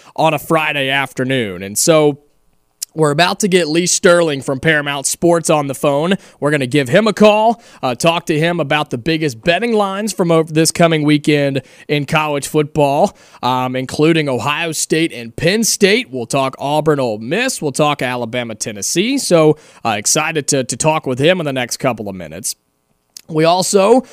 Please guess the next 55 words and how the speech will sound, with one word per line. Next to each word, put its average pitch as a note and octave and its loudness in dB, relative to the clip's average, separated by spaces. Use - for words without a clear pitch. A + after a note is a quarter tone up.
will D3+ 4
have D#3 2
my D3 -2
weekly E3+ 2
interview F#3 0
with D3+ 0
Auburn D#3 0
linebacker D#3 0
Eugene D3+ 2
Asante, A3 0
uh, A#2+ 0
talking D3+ 0
with C3 0
him D#3+ 2
about C#3+ 0
the C3 -2
game C3+ -2
last D3 -6
week E3 2
versus C3+ -2
L A#2 -2
S F#2+ -8
U A#3 2
and A#2+ -4
talking D3+ 0
about C#3 -2
the C3 -6
game C3+ -2
coming C3+ -2
up B2 -4
tomorrow D#3+ 2
against C#3 -2
Ole A#2 0
Miss. D#3 -2
Coming F3+ 2
up F#3 0
in F3+ 2
the D#3+ -2
second G#3 2
hour, F3 -2
speaking C4 0
of G3 0
Ole F#3+ 2
Miss, G3+ -2
we're A3+ 2
gonna C#4+ 2
have G3+ 2
an G#3 0
Ole A3 2
Miss A3 2
guest A3+ 2
on F3+ -2
the F3 0
show E3 4
today. C#3 0